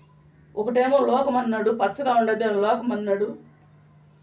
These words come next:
ద్రాక్ష రంగు నీరుగా ఉండదేమో శ్రమ అన్నాడు,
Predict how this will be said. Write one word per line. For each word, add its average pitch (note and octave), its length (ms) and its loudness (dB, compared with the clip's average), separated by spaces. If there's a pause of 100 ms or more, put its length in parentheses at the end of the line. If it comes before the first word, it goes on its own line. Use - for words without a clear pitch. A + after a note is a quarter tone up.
(220)
ద్రాక్ష C#4 360 0
రంగు C4 640 -2
నీరుగా C#4 320 0
ఉండదేమో A#3+ 640 -2 (100)
శ్రమ C4 260 0
అన్నాడు, A#3 520 -2